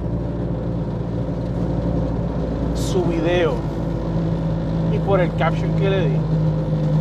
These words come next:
Créanme que tuve que entrar a la página de la, de la chica para saber quién era, porque,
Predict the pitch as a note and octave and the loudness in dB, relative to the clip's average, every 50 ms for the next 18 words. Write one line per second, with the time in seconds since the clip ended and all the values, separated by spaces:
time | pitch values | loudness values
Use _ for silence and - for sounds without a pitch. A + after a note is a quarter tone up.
0 | D#3 D#3 - D#3 D#3 D#3 - D3+ D3+ D#3 D3+ D3+ D3+ D3+ - - D#3 D3+ - - | 2 2 0 0 2 2 2 0 0 0 0 2 2 0 0 0 0 -2 0 -2
1 | - D3+ D3+ - - - D3+ D3+ D3+ D#3 D#3 - - D3+ D3+ D3+ D3+ D3 D3 - | -2 -2 -2 -2 -2 -2 -2 -2 -2 -2 -2 0 0 0 2 2 2 2 0 0
2 | - - - - - - - - - - - - - - - - - D3 D3 - | 2 2 2 4 4 4 2 2 2 2 2 2 2 0 0 2 2 0 0 0
3 | D3 D3 - - - - D3 D3 - D3+ - - - - - - - - - - | 0 2 2 2 2 2 0 0 2 0 0 0 0 0 0 0 0 0 0 -2
4 | - - - - - - F3 F#3 G3 G#3 A3 G#3+ G#3+ G#3+ F#3+ - G3 E3+ D3 D3+ | -2 -2 -2 -2 0 0 2 4 4 4 4 2 2 0 0 0 0 0 0 0
5 | D3+ D#3 E3+ E3 F#3 D#3+ D3+ F3 F3 F3 - - F3+ E3 E3 E3 D#3 - F3 E3+ | 0 0 0 0 0 0 0 0 0 0 0 0 2 2 2 2 2 2 2 2
6 | - - - F3+ E3 E3 E3 D#3+ D#3+ D#3+ D3+ D#3 E3 D#3+ E3 E3+ - - - - | 0 2 2 2 2 2 2 2 2 0 0 0 0 2 0 0 0 -2 -2 -2
7 | - - - C#3+ C#3+ - - - - - - - - - D#3 - - - - - | -2 0 0 2 2 2 2 2 0 0 0 0 0 0 0 0 0 0 0 0
8 | - - - - - - D#3+ - - - - - - - - - - - D#3+ E3 | 0 0 0 0 0 0 0 0 0 0 0 0 0 0 0 2 2 2 2 2
9 | D#3+ D3+ D3+ - D#3+ E3 D#3+ E3 D#3+ D#3 F#3+ F#3 F#3+ F#3 F#3+ G3 F#3+ - G3 F3+ | 2 2 2 2 4 4 4 4 2 2 0 0 0 2 2 2 2 2 2 2
10 | D#3+ D#3+ D#3+ D#3+ D#3 D#3+ E3 | 2 0 0 0 0 0 0